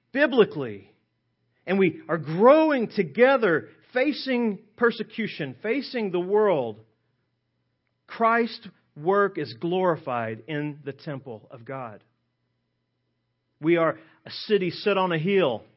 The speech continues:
We stand out from the world. We're a light to those in darkness.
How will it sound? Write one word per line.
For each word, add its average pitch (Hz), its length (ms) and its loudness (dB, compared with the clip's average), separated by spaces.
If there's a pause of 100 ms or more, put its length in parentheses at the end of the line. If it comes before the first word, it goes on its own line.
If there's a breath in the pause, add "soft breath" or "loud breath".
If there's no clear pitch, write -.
(760 soft breath)
We 196 140 -2
stand 190 440 0 (100)
out 220 320 4
from 196 180 -2
the 185 80 0
world. 180 560 2
We're 190 120 2
a 180 120 4
light 180 540 2 (1300)
to 165 100 -8
those 165 260 -2
in 151 120 -6
darkness. 151 480 -4